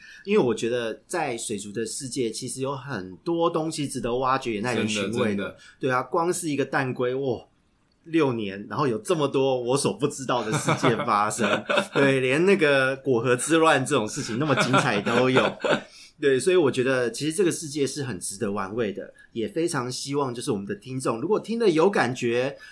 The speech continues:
Speaker 1: 觉得有趣，可以私讯给我们的弹丸之地，或是直接回馈给小弟我。
Speaker 2: 嗯。
Speaker 1: 好，那未来呢，接下来还有什么东西要跟大家分享？众哥可以铺路一点点吗？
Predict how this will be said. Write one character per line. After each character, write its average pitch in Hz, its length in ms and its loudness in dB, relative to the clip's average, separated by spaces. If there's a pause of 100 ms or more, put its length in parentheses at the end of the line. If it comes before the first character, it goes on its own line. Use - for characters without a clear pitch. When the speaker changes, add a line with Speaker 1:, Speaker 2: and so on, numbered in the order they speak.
Speaker 1:
觉 147 100 -2
得 156 120 2
有 107 240 0
趣， 160 520 0 (220)
可 135 160 -4
以 139 160 -4
私 165 220 -10
讯 180 200 -4
给 120 200 0
我 117 160 0
们 101 100 -6
的 110 80 -4
弹 143 100 -2
丸 131 140 -2
之 147 140 -10
地， 151 240 -2
或 139 120 0
是 135 140 -6
直 107 80 -10
接 123 100 -4
回 117 140 -4
馈 123 100 -2
给 104 120 -4
小 104 160 -6
弟 117 160 -6
我。 98 340 -8
Speaker 2:
嗯。 110 140 -12
Speaker 1:
好， 90 180 -8 (160)
那 156 260 -2 (140)
未 220 160 4
来 160 160 4
呢， 165 320 0
接 202 160 -6
下 202 140 0
来 139 100 -2
还 147 120 -4
有 156 60 0
什 139 120 -4
么 101 100 -2
东 127 180 -4
西 131 140 -4
要 127 100 0
跟 120 160 -4
大 120 140 -4
家 113 180 -4
分 110 160 -6
享？ 101 200 -6
众 123 120 -6
哥 117 120 -4
可 110 100 -6
以 95 40 -4
铺 - 200 -10
路 123 140 -8
一 120 40 -12
点 101 160 -6
点 98 180 -6
吗？ - 100 -20